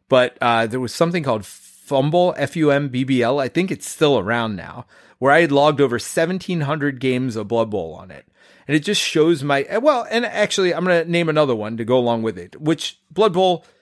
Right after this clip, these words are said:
probably was one of my favorite games at one point, but I think it translated into Summoner Wars, which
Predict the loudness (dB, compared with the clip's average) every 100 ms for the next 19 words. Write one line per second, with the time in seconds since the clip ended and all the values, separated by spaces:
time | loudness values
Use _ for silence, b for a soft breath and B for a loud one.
0 | b 0 2 4 4 2 2 -2 0 -2
1 | -2 -2 0 -2 0 0 0 -4 -2 -2
2 | -2 2 2 2 0 -4 -6 _ _ -6
3 | 0 0 0 0 0 0 -4 -2 0 0
4 | 0 -6 -12 -16 -18 -20 b b b b
5 | 2 2 2 -2 -6